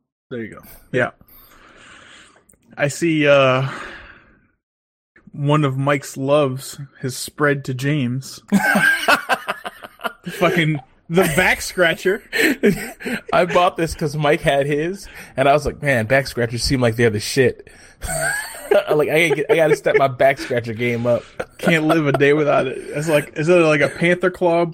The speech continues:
Speaker 2: back scratcher?
Speaker 3: Yeah, yeah. I've had this for, like, a year, actually. I've never u-, I used it, like, three times, and then I lost it for a while, and I found it in the, on the floor in my li-,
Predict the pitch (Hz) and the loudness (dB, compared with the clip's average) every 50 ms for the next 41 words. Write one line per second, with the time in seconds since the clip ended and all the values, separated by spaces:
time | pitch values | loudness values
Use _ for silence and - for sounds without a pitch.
0 | - - - 151 151 160 - - - 165 160 170 175 180 180 180 170 170 165 160 | -6 -4 -2 -2 -2 -2 -4 -2 2 4 4 6 6 6 6 8 8 8 8 8
1 | 170 170 165 151 147 147 143 143 143 143 143 - - 220 277 262 254 277 294 262 | 6 4 4 2 2 0 0 0 0 -2 -2 0 0 0 0 2 2 2 2 2
2 | 233 208 - - 160 151 143 131 127 110 107 110 123 156 165 135 120 123 135 - | 0 -2 -6 -4 -4 -4 -4 -4 -4 -8 -6 -6 -4 -2 0 2 2 2 2 0
3 | - - 113 120 135 147 156 156 156 143 135 143 165 - - 143 156 165 165 185 | -2 -4 -6 -4 -4 -4 -4 -2 -2 -2 -2 -2 0 2 2 2 2 2 0 -2
4 | 180 160 110 117 123 117 - - 147 151 160 156 170 156 151 147 135 123 117 110 | -2 -2 -2 -2 -4 -4 -6 -4 -2 -2 0 2 2 4 4 2 0 0 -2 0
5 | 123 131 131 123 113 107 113 117 117 120 131 - - - 117 107 98 104 101 101 | 2 2 2 4 2 2 2 2 2 0 0 -2 -4 -10 -10 -8 -8 -6 -4 -4
6 | 107 113 117 113 107 104 98 - - 113 107 110 117 113 113 - - - 110 110 | -4 -2 -2 -4 -4 -6 -6 -4 -2 -2 -2 -2 -2 -2 -4 -4 -4 -6 -8 -6
7 | 110 107 101 101 104 107 104 - 117 113 110 98 - - 117 123 131 127 120 110 | -6 -6 -6 -8 -10 -12 -12 -10 -8 -8 -8 -8 -6 -4 -2 0 2 2 2 0
8 | 107 104 98 98 101 | -2 -4 -6 -6 -8